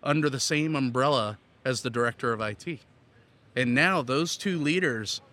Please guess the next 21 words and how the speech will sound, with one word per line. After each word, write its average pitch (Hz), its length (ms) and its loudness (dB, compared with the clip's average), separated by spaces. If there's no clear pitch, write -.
are 131 140 2
meeting 135 420 2
bi-weekly 135 880 -2
to 127 160 -6
talk 143 300 -2
about 117 340 0
the 120 120 2
hypotheses 135 840 0
of, 113 220 -2
"Okay, 135 460 2
if 127 160 -2
we're 131 160 0
gonna 165 160 0
build 143 260 2
this 131 220 -2
dashboard 127 640 0
so - 100 -4
that 123 140 -4
we 123 100 -2
can 120 160 -2
start 147 560 2